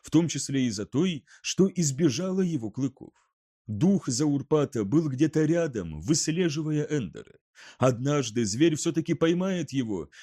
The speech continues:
и книги пополнятся ещё одной историей.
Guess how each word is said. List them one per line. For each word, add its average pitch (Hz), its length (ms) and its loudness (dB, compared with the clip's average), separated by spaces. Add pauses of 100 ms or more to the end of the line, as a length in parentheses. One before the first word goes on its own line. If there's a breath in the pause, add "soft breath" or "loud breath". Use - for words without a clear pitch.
(140)
и 151 120 6
книги 175 380 0
пополнятся 208 680 -2
ещё 185 460 0
одной 127 400 -2
историей. 76 580 -8